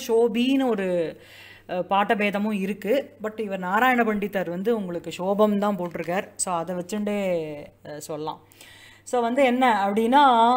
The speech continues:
இப்போ வந்து யௌவன பருவம் வந்தாச்சு. அந்த யௌவன பருவம் கொஞ்சமா தான் வந்துட்டு இருக்கு. அது எது மோ-, எது மாதிரி இருக்கு? அந்த யௌவ-, இந்த இப்ப தோன்றிய கொஞ்சமாக மேல எழும்புகின்ற அந்த யௌவன பருவமானது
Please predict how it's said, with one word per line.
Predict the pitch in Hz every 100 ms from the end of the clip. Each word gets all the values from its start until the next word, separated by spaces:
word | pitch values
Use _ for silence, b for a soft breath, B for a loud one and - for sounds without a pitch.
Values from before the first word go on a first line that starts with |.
| 240 -
இப்போ | 220 220 233
வந்து | 254
யௌவன | 294 226 269 311
பருவம் | 285 254 247 254 208
வந்தாச்சு. | 190 233 240 233 214 208 277
அந்த | - 202
யௌவன | 196 208 277 294
பருவம் | 262 262 320 294
கொஞ்சமா | 226 254 269 269
தான் | 294 247
வந்துட்டு | 233
இருக்கு. | 240 214 - 175 -
அது | 190 190 180
எது | 202 320
மோ-, | 294 277
எது | 202 214 311
மாதிரி | 285 285 277
இருக்கு? | 220 220 220 202 156 B B B B B B -
அந்த | - 226 226 240 220
யௌவ-, | 214 233 311 -
இந்த | 233 220 208
இப்ப | 208 - 302
தோன்றிய | 285 277 330 359 359 349 330 330
கொஞ்சமாக | 254 233 262 302 302 311 330
மேல | 294 240 277 277
எழும்புகின்ற | 247 240 214 277 311 294 262 254 262
அந்த | 269 202 190
யௌவன | 180 185 262 311
பருவமானது | 247 214 208 180 165 151 156 180 240